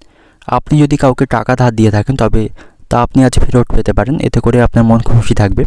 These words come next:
আপনার কোনো বন্ধু আজ আপনার বাড়িতে আসতে পারে, তার সাথে ভালো সময় কাটাতে পারবেন। এবং কোনো নতুন সম্পত্তি কেনার ইচ্ছা আপনার মনে জাগবে, তা আজ সম্পূর্ণ বা পূরণ হবার সম্ভাবনা থাকবে। এবং আজ আপনি সব কাজের মধ্যে সুনাম অর্জন করতে পারবেন। ব্যবসায়ীরা সহকর্মীর দ্বারা ক্ষতি হবার সম্ভাবনা রয়েছে।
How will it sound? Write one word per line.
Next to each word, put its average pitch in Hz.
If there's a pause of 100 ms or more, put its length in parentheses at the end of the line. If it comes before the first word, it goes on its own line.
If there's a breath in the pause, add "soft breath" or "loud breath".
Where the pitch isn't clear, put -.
(120)
আপনার 143
কোনো 147
বন্ধু 131
আজ 135
আপনার 127
বাড়িতে 120
আসতে 104
পারে, 95 (600 soft breath)
তার 120
সাথে 127
ভালো 117
সময় 123
কাটাতে 104
পারবেন। 101 (100)
এবং 135
কোনো 147
নতুন 139
সম্পত্তি 131
কেনার 139
ইচ্ছা 135
আপনার 127
মনে 120
জাগবে, 113
তা 117
আজ 113
সম্পূর্ণ 123
বা 117
পূরণ 123
হবার 117
সম্ভাবনা 107
থাকবে। 107 (880)
এবং 139
আজ 135
আপনি 151
সব 135 (100)
কাজের 135
মধ্যে 135
সুনাম 131
অর্জন 120
করতে 110
পারবেন। 101 (300)
ব্যবসায়ীরা 143
সহকর্মীর 131
দ্বারা 123
ক্ষতি 120
হবার 123
সম্ভাবনা 113
রয়েছে। 104